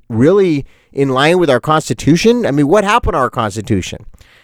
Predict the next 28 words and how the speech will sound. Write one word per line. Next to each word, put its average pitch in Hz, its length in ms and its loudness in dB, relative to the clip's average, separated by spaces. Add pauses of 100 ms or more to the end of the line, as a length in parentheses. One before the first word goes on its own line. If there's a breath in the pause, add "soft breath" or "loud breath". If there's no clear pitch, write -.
(160 soft breath)
And 123 320 0
so 151 160 0
we're 185 100 2
gonna 180 140 0
discuss 135 480 -2
that 143 120 2
on 127 120 -2
today's 120 360 0
show. 143 260 2
And, 120 140 -2
and 117 200 -8
the 110 60 -16
thing, 175 380 2
the 117 300 0
thing 160 160 0
that 113 140 0
made 127 220 -2
me 127 200 -2 (220)
think 156 160 0
about 98 240 0
this 98 160 -4
today 107 320 0 (420 soft breath)
was, 120 220 0
is 131 160 2
that 135 300 2
Facebook 170 640 2
sent 202 400 0
me 123 240 2